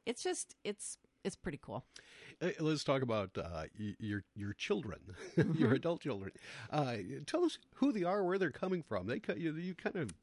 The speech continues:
Speaker 2: come from all over, everywhere.
Speaker 1: All over. So our oldest son, Michael, um, is in Colorado,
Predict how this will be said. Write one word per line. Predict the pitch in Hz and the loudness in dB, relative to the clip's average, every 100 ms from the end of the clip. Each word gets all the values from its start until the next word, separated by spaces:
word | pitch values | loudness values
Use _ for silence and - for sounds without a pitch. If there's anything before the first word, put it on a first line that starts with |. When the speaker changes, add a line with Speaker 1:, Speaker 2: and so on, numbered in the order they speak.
| _ - | _ -6
Speaker 2:
come | 180 180 | -2 0
from | - 135 | 2 4
all | 151 151 | 4 4
over, | 127 123 | 2 2
everywhere. | 147 160 | 4 4
Speaker 1:
All | 208 214 | 4 4
over. | 208 175 151 - - | 4 2 -4 -8 -10
So | - - 202 180 175 170 - | -8 2 6 6 6 4 0
our | 175 - | -2 2
oldest | 180 185 240 | 0 2 0
son, | - 269 | 0 0
Michael, | 247 196 208 220 254 - - - | 2 0 0 0 -2 -6 -20 -8
um, | 185 180 180 | -2 0 0
is | 190 180 | -2 -2
in | 180 | 0
Colorado, | 180 185 208 156 160 | 0 2 2 2 0